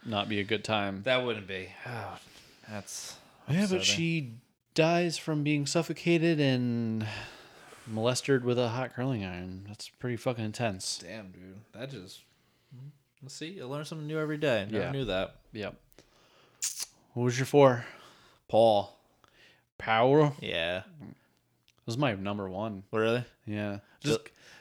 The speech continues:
Speaker 1: the whole fucking end.
Speaker 2: Yeah. I mean, if you include the ending, obviously that'd
Speaker 1: Yeah.
Speaker 2: be first for me.
Speaker 1: Yeah, we, we, we already talked about it a little bit, but they're, they're diddling on the, on the beach, and then you just see Angela.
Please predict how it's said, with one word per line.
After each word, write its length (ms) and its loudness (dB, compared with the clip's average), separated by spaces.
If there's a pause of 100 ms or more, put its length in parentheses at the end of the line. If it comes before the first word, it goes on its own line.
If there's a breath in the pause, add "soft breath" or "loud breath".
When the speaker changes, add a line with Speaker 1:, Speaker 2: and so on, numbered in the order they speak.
(160 soft breath)
Speaker 1:
the 80 8
whole 460 6
fucking 300 -4
end. 260 -6
Speaker 2:
Yeah. 400 6 (240)
I 100 10
mean, 180 6
if 120 2
you 120 2
include 300 6
the 100 8
ending, 200 4
obviously 380 4
that'd 180 4
Speaker 1:
Yeah. 180 0
Speaker 2:
be 40 -2
first 300 2
for 80 -2
me. 180 0
Speaker 1:
Yeah, 80 4
we, 300 4
we, 520 0 (120)
we 100 -4
already 160 2
talked 320 2
about 180 4
it 40 4
a 20 2
little 160 -2
bit, 220 0
but 160 -4
they're, 420 2 (380 loud breath)
they're 140 6
diddling 640 4 (160)
on 280 0
the, 300 0 (200)
on 120 -2
the 60 -2
beach, 480 -4
and 260 -6 (300 soft breath)
then 140 0
you 120 0
just 140 -4
see 160 -2
Angela. 680 0